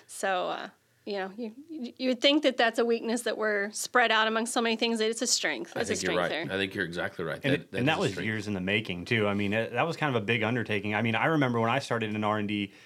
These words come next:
Speaker 3: you know, and we still have some specifically organic hybrids, but the number of organic hybrids in our lineup that have built that are also traded is, has
Speaker 2: Yeah.
Speaker 3: exploded. I
Speaker 1: Mm-hmm.
Speaker 3: mean, and,
Speaker 2: Yeah.
Speaker 3: and they're all cornerstone hybrids that have,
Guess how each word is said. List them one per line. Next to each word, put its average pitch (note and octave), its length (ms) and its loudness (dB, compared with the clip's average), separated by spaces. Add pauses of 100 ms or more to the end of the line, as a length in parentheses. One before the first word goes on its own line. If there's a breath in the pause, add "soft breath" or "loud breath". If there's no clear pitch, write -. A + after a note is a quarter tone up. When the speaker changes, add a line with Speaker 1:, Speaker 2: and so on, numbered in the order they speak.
(320 loud breath)
Speaker 3:
you C3 120 0
know, A#2 100 0
and B2+ 140 2
we F#3+ 80 6
still F#3 280 4
have C#3+ 340 2
some C3 260 0
specifically B2+ 840 0
organic A2+ 520 2
hybrids, B2+ 520 2 (280 loud breath)
but B2+ 160 4
the B2+ 100 2
number C3+ 460 4
of A#2 260 2 (100)
organic B2+ 520 2
hybrids B2 400 2
in B2 80 0
our A2+ 100 0
lineup A2 380 2
that A#2 140 2
have G#2+ 140 0
built A2+ 300 2
that A2 140 4
are A2 140 2
also A2+ 420 0
traded B2 580 2 (400 soft breath)
is, A#2 380 0 (100)
has C3+ 300 0 (160)
Speaker 2:
Yeah. D3 60 -2
Speaker 3:
exploded. A2+ 760 6
I A2+ 100 0
Speaker 1:
Mm-hmm. A#2+ 60 4
Speaker 3:
mean, B2 180 2
and, C3+ 140 2
Speaker 2:
Yeah. G2+ 120 4
Speaker 3:
and C#3+ 80 6
they're C#3+ 120 6
all D3+ 160 6
cornerstone C#3 640 2
hybrids F#2+ 560 0
that A2 160 4
have, G#2+ 280 0